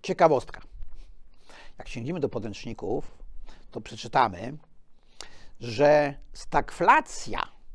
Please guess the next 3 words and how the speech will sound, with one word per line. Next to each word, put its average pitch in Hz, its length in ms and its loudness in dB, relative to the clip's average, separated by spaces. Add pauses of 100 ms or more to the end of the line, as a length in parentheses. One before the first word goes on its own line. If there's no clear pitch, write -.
(920)
powodowana 110 680 -2
jest - 560 -8 (880)
przez - 480 -2